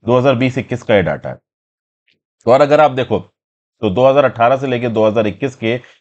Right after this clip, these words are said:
चार साल के टाइम पीरियड का डेटा निकाल के देखोगे, तो मेन को अगर एक रुपया सैलरी मिल रही, तो वुमेन को चौहत्तर पैसे मिल रही होगी। वहीं पे overall अगर आप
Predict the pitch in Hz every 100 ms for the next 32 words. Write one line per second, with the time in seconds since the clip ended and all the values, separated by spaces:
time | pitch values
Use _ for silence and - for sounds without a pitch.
0 | - 123 135 156 147 143 123 123 123 123
1 | 117 123 110 113 110 104 107 101 92 101
2 | 98 110 127 - _ - 120 123 151 151
3 | 160 147 - 147 170 175 170 156 151 131
4 | 139 127 117 131 135 120 117 127 135 131
5 | 117 104 - 127 202 90 - 85 78 -
6 | 71 65 67 _ _ _ 110 143 170 185
7 | - 127 135 175 196 - 135 160 170 123
8 | 131 160 - 123 135 147